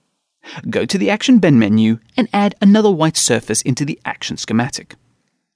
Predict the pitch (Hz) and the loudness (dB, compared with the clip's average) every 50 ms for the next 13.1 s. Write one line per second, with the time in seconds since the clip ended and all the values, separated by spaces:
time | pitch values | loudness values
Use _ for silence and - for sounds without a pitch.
0 | _ _ - - - - - - 139 285 269 - - 151 127 - - 135 127 - | _ _ -20 -20 -20 -18 -4 -2 -2 0 0 0 0 0 0 0 -2 -6 -4 -4
1 | - 123 120 113 - 113 120 - - 196 190 180 165 - - - 196 - - - | -4 -6 -4 -2 -4 -4 -4 -4 -8 -8 -6 -6 -6 -6 -6 -8 -8 -8 -4 -2
2 | 214 214 190 - - - - - - - 147 - 104 - - - - 127 - - | 0 0 0 -2 -4 -6 -6 -6 -4 -4 -4 -4 -6 -10 -12 -10 -8 -8 -6 -6
3 | 143 135 - - - - - - _ _ _ _ _ _ _ _ _ _ _ _ | -6 -8 -10 -14 -20 -20 -20 -20 _ _ _ _ _ _ _ _ _ _ _ _
4 | _ _ _ - - - - - - - 135 139 - - - 131 - 110 - - | _ _ _ -20 -20 -14 -8 -6 -4 -4 -2 -4 -2 -4 -4 -4 -4 -4 -4 -4
5 | 254 269 - - 165 151 147 156 160 - _ - 233 - - - - - - - | -4 -4 -4 -4 -2 -2 -2 -2 -4 -4 _ -4 -4 -2 -2 -2 -4 -4 -6 -10
6 | - - - 143 104 76 - - _ _ _ _ _ _ _ _ _ _ _ _ | -14 -6 -4 -4 -4 -4 -6 -14 _ _ _ _ _ _ _ _ _ _ _ _
7 | _ _ - - - - 175 185 196 208 214 269 330 311 - 233 - - - - | _ _ -20 -20 -6 -2 0 2 4 4 6 4 4 2 0 -2 -2 0 -2 -2
8 | 180 - - 175 - - - 151 147 143 147 - - - - - - 151 143 131 | -2 -2 -4 -6 -4 -2 -2 0 0 0 -4 -4 -8 -8 -8 -6 -4 -2 -2 -2
9 | - 92 - - - - - - _ _ _ _ _ - 208 202 208 214 214 - | -4 -8 -10 -10 -12 -14 -14 -16 _ _ _ _ _ 0 2 4 4 2 2 0
10 | - - - 247 - - - - - - - 220 - - - 220 - - - 226 | -2 -2 -2 -2 -2 -2 -6 -6 -8 -6 -6 -6 -4 -4 -4 -6 -4 -6 -6 -6
11 | - 220 - - 233 226 - - - - - 254 127 123 135 131 - - - 214 | -4 -6 -4 -2 -4 -4 -4 -6 -6 -2 0 2 2 2 2 0 0 -2 -4 -2
12 | 165 117 104 - - 135 123 - - - - 113 - 117 113 139 135 - - - | -2 -2 -4 -4 -8 -8 -8 -10 -10 -12 -12 -12 -12 -8 -6 -6 -6 -6 -8 -10
13 | - - | -10 -12